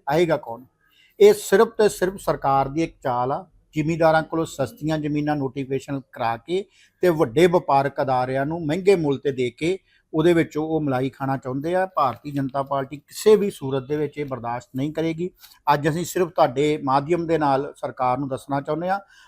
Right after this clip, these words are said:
ਆਉਣ ਵਾਲੇ ਦਿਨਾਂ ਦੇ ਵਿੱਚ ਜੇ ਸਾਨੂੰ ਸੜਕਾਂ 'ਤੇ ਵੀ ਉਤਰਨਾ ਪਿਆ, ਜ਼ਿਲ੍ਹਾ ਲੈਵਲ 'ਤੇ, ਮੰਡਲ ਲੈਵਲ 'ਤੇ, ਪਿੰਡ ਲੈਵਲ ਤੱਕ ਅਸੀਂ ਸਰਕਾਰ ਦਾ ਵਿਰੋਧ ਕਰਾਂਗੇ। ਤੇ ਇਸ ਜਿਹੜਾ ਐਕਟ ਆ, ਲੈਂਡ ਪੂਲਿੰਗ ਐਕਟ ਜਿਹੜਾ, ਇਹਨੂੰ ਪੂਰੀ ਦੀ ਪੂਰੀ ਤਰ੍ਹਾਂ ਜਿਹੜਾ ਅਸੀਂ ਇਹਦਾ ਵਿਰੋਧ ਕਰਾਂਗੇ। ਹੁਣ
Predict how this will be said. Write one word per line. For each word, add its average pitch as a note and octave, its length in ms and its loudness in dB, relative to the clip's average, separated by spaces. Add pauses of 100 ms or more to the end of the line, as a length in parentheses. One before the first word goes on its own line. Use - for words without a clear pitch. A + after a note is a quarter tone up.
(160)
ਆਉਣ D#3 240 8
ਵਾਲੇ E3+ 160 6
ਦਿਨਾਂ E3+ 240 2
ਦੇ F3+ 100 2
ਵਿੱਚ F3 200 -2
ਜੇ D3 100 -6
ਸਾਨੂੰ D3+ 260 -4
ਸੜਕਾਂ E3 340 -4
'ਤੇ F3+ 100 -2
ਵੀ E3 100 -2
ਉਤਰਨਾ D#3+ 360 -4
ਪਿਆ, D#3+ 240 0
ਜ਼ਿਲ੍ਹਾ D3 260 -2
ਲੈਵਲ C#3+ 320 0
'ਤੇ, D3 160 -2
ਮੰਡਲ C3+ 340 -2
ਲੈਵਲ D3 260 -2
'ਤੇ, D3+ 140 -8
ਪਿੰਡ C#3 280 -8
ਲੈਵਲ C3+ 240 -4
ਤੱਕ C#3 240 -10
ਅਸੀਂ C3+ 140 -12
ਸਰਕਾਰ A#2+ 460 -10
ਦਾ C3+ 80 -6
ਵਿਰੋਧ B2 320 -8
ਕਰਾਂਗੇ। E3 380 -4 (420)
ਤੇ F3+ 160 4
ਇਸ E3 340 4
ਜਿਹੜਾ E3+ 180 2 (120)
ਐਕਟ C#3+ 240 -2
ਆ, E3+ 80 8
ਲੈਂਡ D3+ 420 4
ਪੂਲਿੰਗ D3+ 260 -2
ਐਕਟ C#3 200 -2
ਜਿਹੜਾ, D#3 260 6 (440)
ਇਹਨੂੰ F3+ 380 2
ਪੂਰੀ G3+ 280 0
ਦੀ F#3+ 120 -2
ਪੂਰੀ E3+ 300 2
ਤਰ੍ਹਾਂ C3+ 340 0 (500)
ਜਿਹੜਾ D3+ 320 2
ਅਸੀਂ D3+ 180 -4
ਇਹਦਾ D3+ 160 4
ਵਿਰੋਧ B2+ 280 -2
ਕਰਾਂਗੇ। B2+ 360 -4
ਹੁਣ D#3+ 240 -2